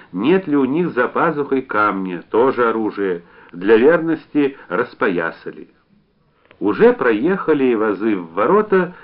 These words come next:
как прискакал Орлов с челядинцами. Хотели его обыскать, но ткнул он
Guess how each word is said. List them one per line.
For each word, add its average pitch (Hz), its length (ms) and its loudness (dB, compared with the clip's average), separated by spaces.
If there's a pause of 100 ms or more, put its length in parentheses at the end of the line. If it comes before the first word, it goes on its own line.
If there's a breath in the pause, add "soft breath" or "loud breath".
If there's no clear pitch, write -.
(140 loud breath)
как 101 220 -4
прискакал 110 720 -2
Орлов 104 400 0 (160)
с - 120 -20
челядинцами. 87 960 -8 (380)
Хотели 147 640 0
его 123 320 0
обыскать, 156 640 -2 (600 soft breath)
но 143 260 2
ткнул 180 520 0
он 160 220 2